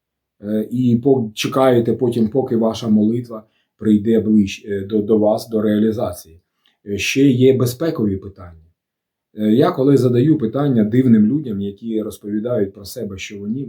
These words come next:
вони там, е, е, пророки, святі, ще хтось, е, пише, що, е, залазить в поле любої людини, яку захоче, і наводить там лад без дозволу і прохання людини.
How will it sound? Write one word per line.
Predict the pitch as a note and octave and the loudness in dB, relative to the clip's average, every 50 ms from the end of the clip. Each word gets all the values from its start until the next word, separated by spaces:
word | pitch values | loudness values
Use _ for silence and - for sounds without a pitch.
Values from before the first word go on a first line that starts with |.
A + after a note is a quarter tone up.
| G#2+ G#2 | -12 -12
вони | A2 A2+ C3+ D3 | -10 -8 -8 -8
там, | C#3+ C#3 F#2+ F2+ F2 _ _ _ | -8 -10 -14 -20 -20 _ _ _
е, | _ F#2 F#2+ F#2 F#2 _ _ _ _ _ _ _ _ _ G2+ | _ _ -20 -20 -20 _ _ _ _ _ _ _ _ _ -14
е, | G2 G2 G2 F#2+ F#2+ F#2 F#2 F#2+ F#2+ - | -12 -12 -10 -10 -10 -12 -12 -14 -10 -2
пророки, | C3 E3+ F3 B2 G#2+ A2 B2 B2+ A#2+ - - G#2 G2 | 2 4 4 6 6 6 4 4 2 0 -4 -8 -12
святі, | - - A#2 C#3 D3+ D3 - G#2 A2 C#3 C#3+ C3 G#2+ - - _ _ _ _ _ | -10 -4 -2 -2 -2 -2 -2 -2 0 0 0 0 -2 -4 -6 _ _ _ _ _
ще | - - - B2+ C3+ D3+ D#3+ D3 | -12 -10 -2 0 2 2 2 2
хтось, | A2+ - - A#2+ A2 G#2 - - _ _ _ _ _ _ | 0 -4 -6 -6 -6 -6 -6 -10 _ _ _ _ _ _
е, | G#2+ G#2 G#2 | -8 -6 -6
пише, | G2+ - B2+ C#3 C3+ - B2 A2 | -4 -2 -2 -2 -2 -2 -6 -6
що, | - - A2 G#2 G#2 G2+ G2 - _ _ _ _ _ | -6 -2 0 0 0 0 -2 -6 _ _ _ _ _
е, | G#2 G2+ G2 G2 G2 G2 G2 G2 G2 G2 G2 _ _ _ | -8 -6 -4 -2 -2 -2 -2 -2 -4 -6 -8 _ _ _
залазить | G#2+ G#2+ B2+ C3 C#3 D3+ D#3 D3 B2+ C3 A2 - | -4 0 2 2 4 4 4 2 2 2 0 -2
в | - | -4
поле | - - C3+ C#3+ D3 C#3 B2 A#2 A2+ A2+ - | -4 0 4 4 6 6 6 4 2 0 0
любої | A#2+ B2 A#2+ A#2 C3 C#3+ C#3+ C3 A#2 | 0 0 2 4 4 6 6 6 6
людини, | A2 G#2 G#2+ G2+ G#2 B2+ C#3+ D3 C#3 B2+ A#2 | 6 6 4 4 4 4 4 4 4 4 2
яку | A#2 A2 - A#2+ A2+ | 0 0 -2 -4 -4
захоче, | G#2+ A2+ A2 - B2 A2+ A2 G#2+ A2 G#2 | -6 -6 -8 -8 -6 -8 -6 -6 -8 -8
і | G#2 A2 A#2 A#2 A2+ G#2+ | -4 -2 0 2 2 2
наводить | G#2+ A2 A2 A#2 C3 C3+ A2 G#2 G2+ - | 2 0 0 0 -2 -4 -4 -8 -10 -12
там | G2+ F#2+ G2 G2 | -14 -12 -10 -8
лад | G2+ A2+ B2+ B2+ A#2+ - _ _ _ _ _ _ _ | -6 -6 -6 -6 -8 -12 _ _ _ _ _ _ _
без | - A#2 A#2+ A#2+ A#2 | -2 0 0 2 2
дозволу | A2+ A#2 A2+ G#2+ G#2 G#2+ G#2 G#2 G#2 G2+ G2+ | 4 2 2 2 2 0 0 0 0 0 0
і | G#2+ G#2 - A2 | -2 -2 -4 -8
прохання | G2+ G#2 G2+ G2 - A2+ G#2 G2+ G2 G2 | -10 -8 -12 -12 -10 -10 -8 -8 -6 -8
людини. | F#2+ F2+ G2 F#2+ F#2+ G2 F#2+ F#2 F2+ F#2 | -8 -8 -10 -10 -10 -10 -10 -10 -12 -16